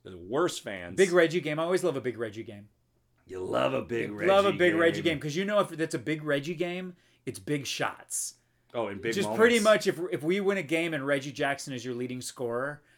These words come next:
Speaker 2: it's 'cause he's dra-, jacking up and draining big threes, and I
Speaker 1: Well,
Speaker 2: love
Speaker 1: we,
Speaker 2: that.
Speaker 1: we one-upped the Chris Wilde six-pack in that game, which I love.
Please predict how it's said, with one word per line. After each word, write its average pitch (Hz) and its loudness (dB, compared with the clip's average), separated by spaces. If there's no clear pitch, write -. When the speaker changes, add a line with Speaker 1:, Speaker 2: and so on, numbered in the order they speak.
Speaker 2:
it's 127 -4
'cause 135 -2
he's 151 -4
dra-, 127 -4
jacking 127 -2
up 135 -4
and 117 -10
draining 113 -6
big 107 -8
threes, 101 -14
and 113 -4
I - 0
Speaker 1:
Well, 110 2
Speaker 2:
love 110 -2
Speaker 1:
we, 139 2
Speaker 2:
that. 147 -4
Speaker 1:
we 120 -2
one-upped 113 -4
the 107 -10
Chris - -10
Wilde 95 -6
six-pack 95 -10
in 80 -16
that 78 -16
game, 80 -14
which 78 -16
I 78 -12
love. 80 -8